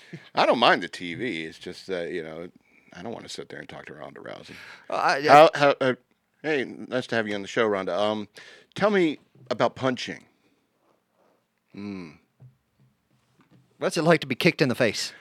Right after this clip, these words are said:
Speaker 1: Well, I know. <laughs> What if, what if, I don't need that information. You know, if I do an interview with her, I'm not gonna be asking. Well, quit fiddling with stuff.
Speaker 2: Shut up. So
Speaker 1: That's a weird, I don't know. I think mine was a little weirder.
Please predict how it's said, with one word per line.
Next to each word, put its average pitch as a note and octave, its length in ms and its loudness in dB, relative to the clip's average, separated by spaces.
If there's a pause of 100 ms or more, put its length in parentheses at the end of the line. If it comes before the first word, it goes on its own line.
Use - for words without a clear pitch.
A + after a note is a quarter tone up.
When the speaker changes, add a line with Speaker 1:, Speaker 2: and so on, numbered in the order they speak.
(760)
Speaker 1:
Well, C#3+ 160 8
I A#2 120 4
know. B2 300 2
<laughs> - 100 -4
What D#3 140 8
if, G3 280 8
what - 160 8
if, E3 120 2
I D#3+ 100 8
don't F#3+ 200 6
need B3 200 10
that D3+ 200 10
information. A#2+ 840 2
You A2 80 0
know, A#2 120 2
if C3 120 0
I D#3 80 6
do D#3+ 120 8
an D3+ 60 10
interview D3 380 6
with B2+ 160 4
her, B2+ 120 6
I'm B2+ 100 4
not B2 140 4
gonna B2+ 120 2
be B2 120 4
asking. C3 280 2
Well, B2 80 -12
quit - 180 -8
fiddling F#3+ 380 4
with G#2 100 0
stuff. - 200 -4 (140)
Speaker 2:
Shut D#3+ 220 0
up. - 160 -6 (1120)
So B2 340 2 (140)
Speaker 1:
That's B2 200 -4
a G#2 80 2
weird, F#2 340 2 (600)
I A2+ 120 6
don't G#2+ 100 4
know. F#2 100 2
I G2 80 4
think F#2+ 200 -2
mine F2+ 200 -2
was D#2+ 120 -12
a D#2 40 -14
little D#2+ 200 -8
weirder. D#2+ 380 -6